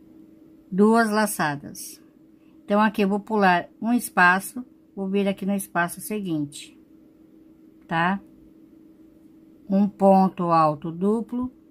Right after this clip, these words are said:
sem terminar. Duas laçadas no espaço seguinte, um ponto alto duplo,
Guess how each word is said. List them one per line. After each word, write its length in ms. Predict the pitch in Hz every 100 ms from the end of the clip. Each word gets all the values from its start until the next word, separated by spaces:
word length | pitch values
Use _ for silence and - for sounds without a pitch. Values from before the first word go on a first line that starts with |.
| _ _ _
sem 260 | - 190 175
terminar. 640 | 185 175 185 160 139 143 143 _ _ _ - - - - - - - - _ - -
Duas 320 | 175 170 170 156
laçadas 840 | 160 143 185 208 226 214 - - _ - _ _ _ 180
no 160 | 180
espaço 500 | 180 - 170 156 143 -
seguinte, 760 | 180 165 175 214 202 - - - _ - - - - - - _ _ - _ _ _ - - -
um 260 | 180 196
ponto 500 | 196 185 175 170 185
alto 460 | 175 156 151 147 175
duplo, 640 | 175 208 226 - 247 262